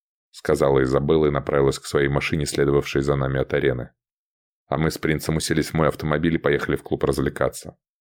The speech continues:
Настроение у меня было испорчено, и я не понимал, почему меня отшила Кристиан.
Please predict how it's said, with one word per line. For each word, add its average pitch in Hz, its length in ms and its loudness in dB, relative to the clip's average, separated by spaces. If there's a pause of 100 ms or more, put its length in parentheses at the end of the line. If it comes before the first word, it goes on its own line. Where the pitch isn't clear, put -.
(140)
Настроение 80 420 0
у 71 40 2
меня 71 100 2
было 73 180 2
испорчено, 73 540 0
и 67 100 0
я 69 80 2
не 71 100 -2
понимал, 71 400 0
почему 71 360 -4
меня 67 240 -2
отшила 69 320 -2
Кристиан. - 640 -8